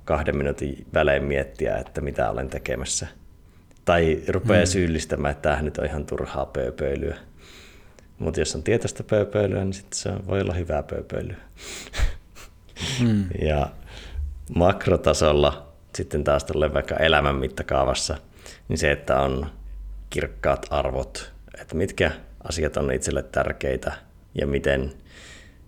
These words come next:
Speaker 1: miten niitä haluaa elämässä toteuttaa, niin ne on tavallaan semmosia, ne ei oo ehkä tarkkoja tavoitteita, mut ne on niinku isoja suuntimia tai suuntaohjureita, navigaattoreita siinä, että miltä pohjilta voi tehdä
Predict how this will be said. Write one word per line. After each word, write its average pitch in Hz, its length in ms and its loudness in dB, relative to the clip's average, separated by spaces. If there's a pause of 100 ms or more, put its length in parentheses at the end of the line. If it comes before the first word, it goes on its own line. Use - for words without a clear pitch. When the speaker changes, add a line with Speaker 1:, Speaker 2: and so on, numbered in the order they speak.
Speaker 1:
miten 110 300 6
niitä 92 200 6
haluaa 78 460 6
elämässä 67 420 0
toteuttaa, 64 1080 -2 (760)
niin 82 160 4
ne 80 80 6
on 76 100 4
tavallaan 73 400 6
semmosia, 76 540 2 (120)
ne 90 120 4
ei 87 140 6
oo 78 60 4
ehkä 80 240 0
tarkkoja 85 500 0
tavoitteita, 98 640 2
mut 71 200 0
ne 76 60 2
on 69 100 2
niinku 69 240 0
isoja 71 320 2
suuntimia 71 720 0
tai 64 180 0
suuntaohjureita, 76 2000 0
navigaattoreita 76 920 2
siinä, 71 320 0
että 73 280 -2 (460)
miltä 90 300 4
pohjilta 76 760 4
voi 67 180 2
tehdä 69 300 -2